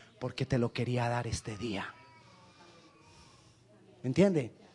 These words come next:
Por eso dice que los ancianos tiran sus coronas delante de él. Las coronas que hemos ganado, por lo que nos hemos esforzado,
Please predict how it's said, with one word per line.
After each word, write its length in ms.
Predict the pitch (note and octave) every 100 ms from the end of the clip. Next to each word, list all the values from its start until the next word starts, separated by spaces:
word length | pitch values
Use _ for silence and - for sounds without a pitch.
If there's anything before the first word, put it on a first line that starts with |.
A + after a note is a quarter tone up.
| - - - -
Por 120 | E3
eso 200 | E3 F#3
dice 240 | F#3 -
que 120 | G3 F3
los 200 | E3 E3
ancianos 880 | D#3 - - D#3 D#3+ E3 C#3 -
tiran 360 | - F3 D#3+ C#3
sus 260 | - D3 -
coronas 680 | - D#3 D3 D#3 C#3+ C3+ C3+
delante 600 | D3 C#3+ D#3 D3 C#3+ C3+
de 260 | C3 B2
él. 140 | C3+ C#3+ - - - - - - _ _ _ _ - -
Las 200 | - D#3+
coronas 420 | - D#3+ D#3 D#3+ -
que 80 |
hemos 200 | D#3+ E3
ganado, 500 | D#3 C#3 B2 D3 D3+
por 140 | C#3+ D#3+
lo 120 | D3+
que 100 | E3
nos 200 | D3+ C#3+
hemos 240 | E3 D#3+
esforzado, 720 | D3+ - C#3 - C#3+ D3+ D#3